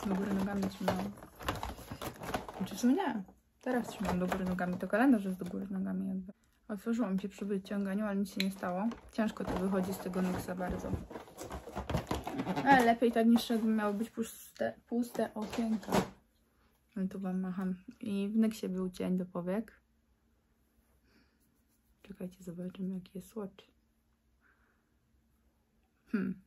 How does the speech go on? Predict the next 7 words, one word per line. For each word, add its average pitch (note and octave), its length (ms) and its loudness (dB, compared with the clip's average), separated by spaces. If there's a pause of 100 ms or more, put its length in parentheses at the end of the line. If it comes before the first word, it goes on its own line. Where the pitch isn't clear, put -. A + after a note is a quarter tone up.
(540)
No. A3+ 560 2 (1120)
No D4 80 -4
słabo. G3 440 -2 (1500)
Znaczy, E4 360 10 (2000)
zależy. G3+ 520 0 (840)
Ładnie F4+ 280 8
błyszczy. A3 600 6